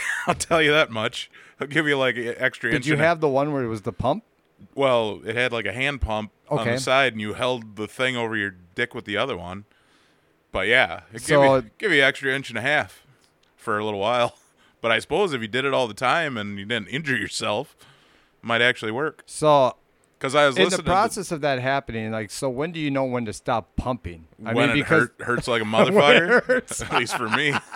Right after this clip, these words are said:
Speaker 1: <laughs> 'Cause I was watching, like, uh, when I do heavy lifting, uh, body weights, there's these couple guys that have a podcast, uh, Mark Bell, who he, uh, he had a documentary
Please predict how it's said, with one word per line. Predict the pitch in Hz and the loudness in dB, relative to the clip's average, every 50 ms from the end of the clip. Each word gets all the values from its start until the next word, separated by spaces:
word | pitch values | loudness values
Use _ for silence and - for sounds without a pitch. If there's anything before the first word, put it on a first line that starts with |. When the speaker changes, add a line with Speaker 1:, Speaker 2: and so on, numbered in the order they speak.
| 208 - - | -10 -2 2
Speaker 1:
<laughs> | 190 190 - - 208 - - 196 208 - - 190 208 - - 190 214 - - - 226 233 - - - - _ _ - - - - - - - - - | 2 2 4 4 2 4 4 2 2 2 2 -2 -2 -2 -2 -4 -4 -4 -4 -6 -6 -6 -6 -8 -12 -12 _ _ -20 -20 -20 -18 -16 -14 -12 -8 -4
'Cause | - 160 160 165 | -2 0 2 2
I | 165 160 | 2 2
was | 160 156 | 2 2
watching, | 160 160 165 185 180 180 165 143 147 127 110 - 85 | 2 2 2 2 0 -4 -6 -6 -6 -6 -8 -8 -4
like, | 123 127 127 120 - | -4 -4 -2 -2 -2
uh, | 117 113 110 107 107 104 101 98 - 82 76 - _ | -2 0 0 0 -2 -4 -6 -10 -14 -18 -20 -20 _
when | - 107 113 | -8 -4 -4
I | 113 110 | -4 -4
do | 104 113 117 113 107 104 101 98 90 - - - | -4 -4 -6 -6 -6 -6 -8 -10 -14 -18 -14 -8
heavy | - 120 107 107 | -6 -6 -4 -4
lifting, | 98 101 117 120 - - 101 98 95 90 87 - _ _ _ _ _ _ _ _ _ _ - | -4 -4 -4 -4 -4 -6 -10 -10 -10 -12 -16 -18 _ _ _ _ _ _ _ _ _ _ -8
uh, | 98 95 92 92 92 87 | -6 -4 -4 -4 -6 -6
body | 82 85 85 - 104 107 110 107 101 | -8 -10 -6 -2 0 0 0 0 -2
weights, | 98 95 95 92 - - | -2 -4 -4 -6 -8 -8
there's | 98 98 98 90 | -8 -8 -8 -8
these | 92 98 95 90 87 85 | -10 -12 -12 -12 -16 -10
couple | - - 107 95 98 | -6 -6 -6 -4 -4
guys | 95 98 98 98 90 | -4 -2 -2 -2 -2
that | 98 98 | -4 -4
have | 98 92 | -4 -6
a | 90 87 | -8 -10
podcast, | - - 98 95 95 90 - - 95 92 92 92 87 - - _ _ _ - | -8 -6 -4 -4 -6 -6 -8 -8 -6 -6 -6 -8 -10 -14 -18 _ _ _ -14
uh, | - 90 87 85 85 | -10 -10 -8 -8 -6
Mark | 90 98 104 101 - - 92 | -4 -4 -4 -4 -4 -6 -8
Bell, | 92 95 95 95 92 92 92 | -6 -4 -4 -2 -4 -4 -6
who | 92 92 90 90 87 87 87 82 _ _ _ _ _ _ _ _ _ _ _ _ | -8 -10 -10 -10 -10 -10 -12 -16 _ _ _ _ _ _ _ _ _ _ _ _
he, | _ _ - 110 107 101 101 | _ _ -12 -8 -6 -4 -2
uh, | 98 95 92 92 90 - - - - - - - - - - - | -2 -2 -2 -4 -6 -8 -10 -18 -20 -20 -20 -20 -20 -20 -20 -18
he | - 98 120 | -10 -4 -2
had | 139 160 156 | -2 0 0
a | 143 131 123 117 110 | 0 0 0 -2 -2
documentary | 98 90 120 117 117 - 113 104 104 107 110 107 98 98 98 95 95 90 85 | -2 0 0 0 0 0 -2 -6 -4 -4 -4 -4 -4 -4 -4 -6 -8 -10 -12